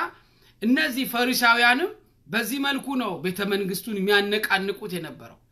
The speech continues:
እ፣ ቤተ ክህነቱንም ሁሉ የሚያነቃንቁት የነበረው፣ ምኩራቡን ሁሉ ወጥረው የያዙት፣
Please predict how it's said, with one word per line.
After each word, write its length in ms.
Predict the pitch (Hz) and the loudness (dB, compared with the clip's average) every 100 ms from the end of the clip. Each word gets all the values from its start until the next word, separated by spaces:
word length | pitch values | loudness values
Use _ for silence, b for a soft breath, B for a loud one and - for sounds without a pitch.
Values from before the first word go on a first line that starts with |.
| b b b b | b b b b
እ፣ 100 | 180 208 208 190 | 4 6 6 4
ቤተ 300 | 180 214 214 196 | 2 2 0 -6
ክህነቱንም 600 | 196 202 208 202 208 202 | -6 -2 -2 -2 -4 -4
ሁሉ 160 | 208 208 | -4 -4
የሚያነቃንቁት 920 | 190 196 202 208 208 185 180 180 175 | 0 2 2 -2 -2 -4 -4 -8 -10
የነበረው፣ 400 | 175 151 131 - | -10 -10 -16 -14
ምኩራቡን 560 | 185 214 208 196 202 214 | -8 -8 -4 -2 -2 -2
ሁሉ 160 | 214 208 | -4 -4
ወጥረው 420 | 190 185 214 214 | -6 -4 -6 -4
የያዙት፣ 300 | 185 147 123 | -4 -6 -12